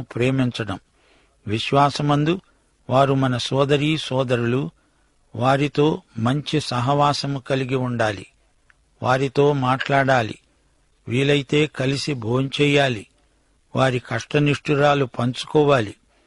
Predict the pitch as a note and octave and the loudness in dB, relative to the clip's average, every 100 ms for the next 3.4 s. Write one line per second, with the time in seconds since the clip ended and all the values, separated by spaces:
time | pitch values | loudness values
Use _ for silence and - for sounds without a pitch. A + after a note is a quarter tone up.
0 | _ _ _ _ B2+ C3+ C#3+ D#3+ C3 A#2+ | _ _ _ _ 0 0 0 -2 -2 0
1 | C3+ A#2+ D3+ D3+ - C3 G#2 G2+ _ _ | 0 0 -2 0 0 0 -2 -8 _ _
2 | _ _ _ _ _ - - C#3+ D3+ D3+ | _ _ _ _ _ -10 0 2 4 2
3 | - - C#3 C3+ | 0 -2 0 0